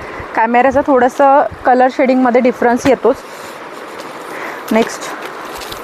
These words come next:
याच्यामध्ये तुम्ही कलर्स जवळजवळ ना,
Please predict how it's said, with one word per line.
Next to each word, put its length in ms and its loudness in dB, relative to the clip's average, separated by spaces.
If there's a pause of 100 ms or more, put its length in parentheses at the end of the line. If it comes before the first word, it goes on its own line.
(320)
याच्यामध्ये 380 4
तुम्ही 260 4
कलर्स 500 2
जवळजवळ 560 4
ना, 220 4